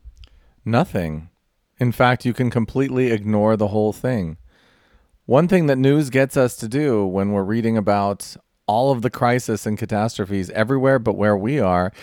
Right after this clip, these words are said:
is to stop focusing our energy and our attention on where our senses lead us right now in this moment. There are things in your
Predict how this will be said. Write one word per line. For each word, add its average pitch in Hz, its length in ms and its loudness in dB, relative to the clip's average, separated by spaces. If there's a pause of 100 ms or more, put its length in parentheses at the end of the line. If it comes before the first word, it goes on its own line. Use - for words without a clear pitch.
(180)
is 117 200 0
to 123 80 -4
stop 156 340 0
focusing 143 640 -2
our 95 340 0
energy 147 400 -4
and 147 100 -2
our 143 120 2
attention 160 520 -2
on 95 220 0
where 120 240 0
our 104 160 0
senses 117 680 -6
lead 113 280 -4
us 95 260 -4
right 98 240 0
now 101 300 0
in 98 80 -2
this 98 200 -4
moment. 98 520 0 (640)
There 127 240 4
are 143 160 6
things 101 720 0 (480)
in 110 160 2
your 80 500 2